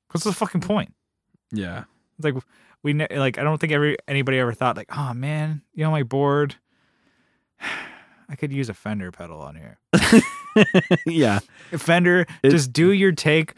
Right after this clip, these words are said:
Speaker 1: on a drive pedal that everybody's fucking done before. I'm sure you're just gonna m-, mass produce these in China and then put a brush in a brushed steel box and then slap your name on it. <sighs> Can't wait to get one of those.
Speaker 2: Yeah. It, they
Speaker 1: Hopefully it's in purple.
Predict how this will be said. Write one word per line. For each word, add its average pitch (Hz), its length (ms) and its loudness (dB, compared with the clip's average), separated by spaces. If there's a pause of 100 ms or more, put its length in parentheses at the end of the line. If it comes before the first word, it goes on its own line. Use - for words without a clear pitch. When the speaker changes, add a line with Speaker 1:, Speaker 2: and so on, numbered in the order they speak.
(180)
Speaker 1:
on 120 240 0 (240)
a 110 140 -8
drive 131 420 2
pedal 139 240 2
that 117 160 0 (460)
everybody's 131 480 0
fucking 156 400 -2
done 147 240 0
before. 104 420 -6 (260)
I'm 113 120 -6
sure 131 320 -2
you're 135 240 2
just 135 240 -6
gonna 135 140 -2
m-, 110 260 -4 (100)
mass 107 400 -2
produce 151 440 0
these 113 360 -4 (300)
in 123 160 -4
China 131 500 0 (560)
and 117 140 -2
then 113 140 0
put 120 180 -2
a 117 40 0
brush 120 400 0
in 135 140 -4
a 123 60 0
brushed 127 300 0
steel 139 220 0
box 139 500 2
and 120 180 -4
then 117 120 -2
slap 123 320 -2
your 120 100 -8
name 143 200 0
on 110 160 2
it. 110 160 -4 (640)
<sighs> - 380 -10
Can't 113 180 -4
wait 120 100 -6
to 120 60 -12
get 120 160 -6
one 123 140 -6
of 120 40 -6
those. 127 300 -8
Speaker 2:
Yeah. 104 200 -6
It, 78 240 -14 (120)
they 104 120 -2
Speaker 1:
Hopefully 143 260 0
it's 131 160 -2
in 123 80 -6
purple. 143 340 -10